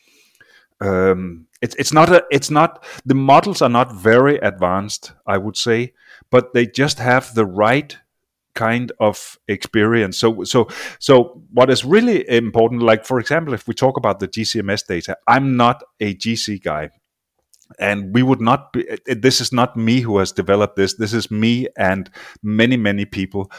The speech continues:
uh, P H D students and others over the years. And I would think that for our G C, uh, we have at least been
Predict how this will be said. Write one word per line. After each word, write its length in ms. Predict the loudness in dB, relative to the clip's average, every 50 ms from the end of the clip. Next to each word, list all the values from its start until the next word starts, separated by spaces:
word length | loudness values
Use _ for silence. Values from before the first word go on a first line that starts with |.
| -14 -4 -2
uh, 280 | 0 0 2 0 -2 -2 -2
P 120 | -4 -4
H 140 | -4 -4 -4
D 120 | -6 -6 -6
students 540 | -6 -6 -6 -6 -6 -6 -8 -10 -8 -6 -6
and 160 | -6 -6 -4
others 400 | -2 -2 0 0 -2 -2 -2 -4
over 260 | -6 -6 -4 -4 -4
the 140 | -4 -4 -6
years. 360 | -4 -2 -2 -2 -2 -4 -8 -14 -16 -18 -18 -18 -18 -10 -8
And 220 | -8 -8 -8 -10 -4
I 140 | -2 -2 0
would 220 | 0 -4 -8 -4
think 280 | -2 -2 -2 -2 -2 -2
that 180 | -4 -4 -4 -4
for 240 | 0 2 2 4
our 200 | 4 4 4 2
G 220 | 0 0 -2 -2 -2
C, 400 | -2 -2 -2 -2 -2 -2 -4 -6
uh, 240 | -10 -14 -16 -14 -8
we 160 | -6 -4 -2
have 200 | 0 0 0 0
at 180 | -2 -2 -4 -4
least 320 | -4 -6 -6 -6 -6 _
been 380 | -4 -4 -4 -6 -10 -14 -16